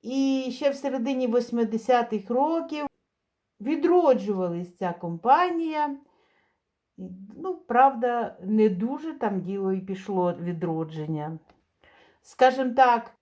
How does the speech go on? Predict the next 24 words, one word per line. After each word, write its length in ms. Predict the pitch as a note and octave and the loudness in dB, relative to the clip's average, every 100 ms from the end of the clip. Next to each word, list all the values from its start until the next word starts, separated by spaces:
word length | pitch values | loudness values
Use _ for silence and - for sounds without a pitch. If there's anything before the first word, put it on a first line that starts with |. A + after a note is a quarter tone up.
| _ _ _ - | _ _ _ -18
стратегія 840 | - C4 C#4 C#4 F#4+ F4+ C4+ G#3+ | 0 6 6 8 4 4 4 4
не 180 | G#3+ A#3+ | 6 4
принесла 760 | B3 B3 G#3+ G3 F#3+ B3 D#4+ E4+ - | 4 2 0 -2 0 2 2 0 -6
очікуваного 680 | F#3 - B3 - G3 F#3+ F3 | -10 -8 -8 -4 -2 -2 -4
результату, 640 | E3 E3 D#3+ D#3+ C#3 E3 | -6 -10 -10 -8 -8 -8
хоч 280 | - F#3+ - | -14 -8 2
марка 420 | A#3+ D#4+ D#4 A#3+ | 4 4 2 -2
відновила 680 | G3+ F#3 F3 F3+ F3 E3+ E3+ | 0 -2 -2 -2 -2 -2 -4
і 200 | G3 F3 | -4 -6
випуск 460 | D#3+ E3+ E3 D#3+ _ | -4 -6 -6 -12 _
при-, 180 | G#3 A3 | -4 -4
при-, 220 | - B3 | -4 -10
прикрас, 720 | - A3+ A#3 B3+ C4+ F4 G#4 G4 - | -8 -8 -4 -4 2 6 6 4 -10
і 400 | A#3 D#4+ F4 E4+ _ _ _ | -12 -8 -8 -12 _ _ _
випуск 540 | G3 A3 C4+ B3 A#3 _ | -4 -4 -4 -8 -14 _
каталогів. 960 | F3 F3 D#3 C#3 D3 D#3+ - - _ _ _ _ - _ _ _ _ _ | -8 -6 -8 -8 -10 -18 -20 -20 _ _ _ _ -20 _ _ _ _ _
Ну, 340 | - F#4+ G4 D#4+ | 2 6 6 4
а 80 | |
я 200 | D#4+ F4 | 2 4
хочу 240 | F4+ G4 F4 | 4 2 -2
вам 180 | F4 D#4+ | -4 -4
показати 580 | E4+ E4+ D#4+ D#4+ D#4 | -6 -2 0 -2 -2
ще 400 | - - D#4+ C#4 | -14 -10 -2 0
одну, 680 | A3 B3 A3+ C4 C4+ A#3+ A3+ | 0 0 -2 -2 0 -2 -6